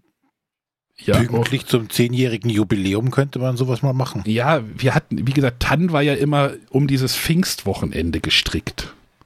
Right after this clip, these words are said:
Speaker 1: Und das
Speaker 2: Mhm.
Speaker 1: finde ich immer noch, finde ich tatsächlich, das ist jetzt wirklich, äh, <laughs> wir sind jetzt kurz nach dem, nach dem Pfingstwochenende, nehmen wir hier auf und wir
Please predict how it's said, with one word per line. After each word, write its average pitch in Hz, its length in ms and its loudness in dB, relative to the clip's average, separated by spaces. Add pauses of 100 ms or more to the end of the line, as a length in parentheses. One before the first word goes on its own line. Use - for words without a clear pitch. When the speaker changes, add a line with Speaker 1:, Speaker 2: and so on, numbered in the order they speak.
Speaker 1:
Und 107 120 0
das 117 120 4
Speaker 2:
Mhm. 113 40 2
Speaker 1:
finde 143 180 6
ich - 140 -6
immer 156 220 2
noch, 151 280 -2 (400)
finde 135 320 0
ich - 180 2
tatsächlich, 151 480 2
das - 80 2
ist 135 140 2
jetzt 135 160 2
wirklich, 135 320 0
äh, - 200 0
<laughs> - 600 -4
wir - 180 0
sind 175 220 2
jetzt - 180 -6
kurz - 300 0
nach 147 160 -2
dem, 143 200 0
nach 120 140 2
dem 123 160 2
Pfingstwochenende, 120 680 2
nehmen 131 200 2
wir 131 60 2
hier 131 160 2
auf 147 160 0
und 127 160 0
wir 123 140 4